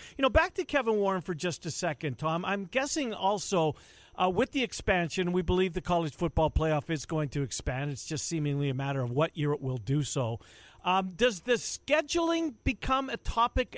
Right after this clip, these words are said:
at this media day, or does it wait until we get closer to a definitive date for it to start, as to, you know, pursuant to conference games? How is the Big Ten going to position themselves to get as many teams,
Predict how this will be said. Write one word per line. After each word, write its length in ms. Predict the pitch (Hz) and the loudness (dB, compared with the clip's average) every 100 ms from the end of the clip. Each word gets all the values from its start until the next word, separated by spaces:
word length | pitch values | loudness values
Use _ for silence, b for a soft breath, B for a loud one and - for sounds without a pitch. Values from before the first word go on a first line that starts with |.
| - | 0
at 140 | 202 - 208 | 0 0 -4
this 320 | 262 - 254 | -2 -2 -2
media 360 | 277 254 254 | -2 -2 -4
day, 300 | 196 247 247 | 0 0 2
or 180 | 254 214 | 2 0
does 220 | 180 175 | 0 -2
it 100 | 190 | -2
wait 380 | 190 208 254 - B B B | 0 0 0 -6 B B B
until 260 | 190 165 196 | -6 0 2
we 140 | 190 | 2
get 240 | 156 170 - | 0 -4 -2
closer 480 | - 226 226 240 214 | 0 2 2 -4 -2
to 200 | 202 180 | 0 0
a 40 | |
definitive 580 | 156 - 214 208 190 135 | -2 -2 -2 0 -2 0
date 240 | 185 202 | -2 -2
for 220 | - 190 | -2 -2
it 100 | 180 170 | 0 -4
to 80 | |
start, 460 | 147 - 190 190 185 B B B | -6 0 2 4 0 B B B
as 260 | 175 160 - | -2 -2 -2
to, 200 | 202 180 | -2 0
you 80 | 180 | -2
know, 80 | |
pursuant 560 | 156 - 165 226 214 196 | 0 0 2 2 2 0
to 80 | 175 | -4
conference 680 | - 196 214 202 208 180 - | -2 0 0 0 -2 -2 -2
games? 440 | 190 185 185 - B B | -2 0 -2 -4 B B
How 280 | - 202 220 | 0 2 2
is 140 | 180 | 0
the 100 | 180 | -2
Big 220 | 165 185 | 0 -2
Ten 240 | - 180 170 | -2 -2 0
going 220 | 170 165 | 0 -2
to 60 | 151 | 4
position 640 | 175 143 196 - 165 147 | 4 4 0 -2 -6 -2
themselves 580 | 220 233 - 175 165 - B B | -2 -2 0 2 0 -2 B B
to 80 | 165 | -4
get 160 | 160 175 | 0 0
as 180 | 151 160 | 0 0
many 300 | 180 208 196 | 0 -2 -6
teams, 520 | - 214 202 175 | -4 -2 0 -2